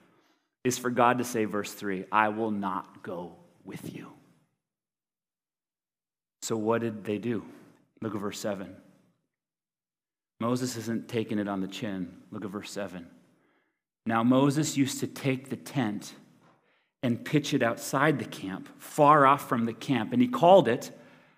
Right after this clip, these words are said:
the tent of meeting. Oh, this is so sweet, and everyone who sought the Lord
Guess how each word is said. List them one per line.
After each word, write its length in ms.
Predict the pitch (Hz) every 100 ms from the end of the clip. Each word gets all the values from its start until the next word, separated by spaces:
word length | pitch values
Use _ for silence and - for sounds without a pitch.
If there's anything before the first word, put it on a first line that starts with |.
| _ -
the 60 | 127
tent 480 | - - 156 143
of 140 | 123 104
meeting. 560 | 120 147 147 95 95 - - _ _ _ _ _ _ _ _ _ _ _ -
Oh, 60 |
this 160 | 95 -
is 60 | 98
so 200 | - 92
sweet, 460 | - - 92 - - _ _ _ _ 117
and 220 | 110 110 -
everyone 680 | 120 127 123 139 135 143
who 240 | 143 - 120
sought 640 | - - - 127 117 -
the 80 | -
Lord 640 | 98 95 104 107 98 95